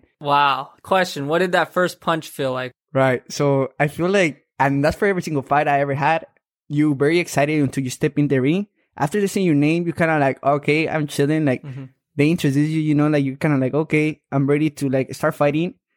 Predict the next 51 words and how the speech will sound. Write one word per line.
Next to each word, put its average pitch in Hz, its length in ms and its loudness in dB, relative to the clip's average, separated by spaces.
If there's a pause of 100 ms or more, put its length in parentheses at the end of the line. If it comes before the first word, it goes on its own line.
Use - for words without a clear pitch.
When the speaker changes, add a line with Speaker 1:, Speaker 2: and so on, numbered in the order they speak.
(140)
Speaker 2:
And 135 140 4
then 160 120 4
when 156 120 2
the 139 80 2
Speaker 1:
Mm. 131 40 -2
Speaker 2:
bell 160 160 2
rings, 196 440 0 (160)
that's 147 200 2
when 156 160 0
you 135 120 2
get 143 180 2
nervous 143 320 2
the 143 80 2
most 156 400 0
until 143 260 0
you 131 140 -2
get 135 160 -2
the 135 80 0
first 143 540 -2 (100)
punch 135 300 -2
in 135 60 2
your 120 120 -2
face. - 320 -8
Speaker 1:
Mm. 139 240 -6
Speaker 2:
If 151 320 -2
he 180 180 0
kinda, 180 380 0
if 151 180 -4
he 175 120 -4
doesn't 196 240 2
hit 170 180 0
hard, 180 340 0 (300)
you're 139 140 -2
gonna 151 240 2
be 151 100 0
like, 131 200 0
"Okay, 156 460 -2
this 147 160 -2
is 135 160 -4
easy." 156 440 -4
But 147 160 -4
Speaker 1:
Right. 156 100 2
Speaker 2:
if 165 140 0
he 151 60 -2
hits 175 260 -2
hard, 185 400 0 (100)
then 147 200 2
you're 156 100 0
gonna 151 200 2
be 143 140 0
like, 131 220 0